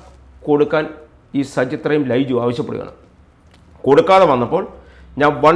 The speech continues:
സിക്സ്റ്റി ഫോർ കൊടുക്കുമെന്ന് പറഞ്ഞ് ഭീഷണിപ്പെടുത്തി. ഒടുവിൽ എന്ത് ചെയ്തു? ആ പൈസ കൊടുക്കാൻ ഇയാളുടെ കയ്യിൽ ഇല്ലാത്തതുകൊണ്ട് വൺ സിക്സ്റ്റി ഫോർ പ്രകാരം ഈ മനുഷ്യൻ പത്ത് മുപ്പത്തേഴ് ദിവസം അകത്ത് പോയി. അപ്പോൾ നമ്മൾ മനസ്സിലാക്കേണ്ട ഒരു കാര്യം എന്താണെന്ന് വെച്ചാൽ,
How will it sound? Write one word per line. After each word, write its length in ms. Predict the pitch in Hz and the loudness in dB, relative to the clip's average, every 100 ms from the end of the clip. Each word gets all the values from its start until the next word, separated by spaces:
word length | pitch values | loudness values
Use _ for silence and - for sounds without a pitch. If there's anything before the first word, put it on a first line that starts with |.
| 175 | 2
സിക്സ്റ്റി 220 | 185 190 175 | -4 -6 -4
ഫോർ 120 | 170 151 | -4 -2
കൊടുക്കുമെന്ന് 440 | 143 147 143 139 131 | -4 -4 -6 -6 -6
പറഞ്ഞ് 220 | 120 - - - - | -6 -8 -14 -20 -4
ഭീഷണിപ്പെടുത്തി. 680 | 127 151 165 156 127 110 135 - - _ _ _ _ _ _ _ _ _ _ _ - _ - | 0 0 -2 -4 -4 -6 -8 -14 -20 _ _ _ _ _ _ _ _ _ _ _ -20 _ -2
ഒടുവിൽ 240 | 156 160 143 | 0 2 2
എന്ത് 100 | 135 | 0
ചെയ്തു? 160 | 123 131 - - _ _ _ _ _ - | -4 -6 -14 -20 _ _ _ _ _ -4
ആ 20 | 156 | 0
പൈസ 220 | 151 135 170 - | 0 0 -2 -2
കൊടുക്കാൻ 300 | 143 156 165 160 | -2 0 0 0
ഇയാളുടെ 260 | 143 139 139 | 0 0 0
കയ്യിൽ 100 | 127 | -2
ഇല്ലാത്തതുകൊണ്ട് 420 | 135 143 120 120 160 - | -2 -2 -4 -8 -10 -6
വൺ 80 | 139 139 | -6 -6
സിക്സ്റ്റി 200 | 131 127 | -14 -6
ഫോർ 120 | 131 - | -6 -6
പ്രകാരം 300 | 113 117 156 - - - - _ 135 | -8 -8 -10 -16 -20 -20 -20 _ -2
ഈ 40 | 165 131 | 0 -2
മനുഷ്യൻ 320 | 127 131 123 - - | -4 -6 -8 -10 -12
പത്ത് 200 | 123 156 | -10 -8
മുപ്പത്തേഴ് 380 | 135 110 127 127 120 | -8 -8 -8 -6 -6
ദിവസം 280 | 110 104 117 - - _ 107 | -8 -10 -12 -14 -20 _ -12
അകത്ത് 220 | 107 107 | -10 -10
പോയി. 120 | 82 - - - _ _ _ _ _ _ _ - - | -12 -14 -20 -20 _ _ _ _ _ _ _ -20 2
അപ്പോൾ 140 | 247 220 | 4 6
നമ്മൾ 180 | 254 220 - 170 | 6 4 2 2
മനസ്സിലാക്കേണ്ട 440 | 190 196 233 208 185 | 2 4 2 2 0
ഒരു 60 | 147 | 0
കാര്യം 180 | 143 113 | 0 -2
എന്താണെന്ന് 260 | 98 85 | -4 -8
വെച്ചാൽ, 160 | 85 | -12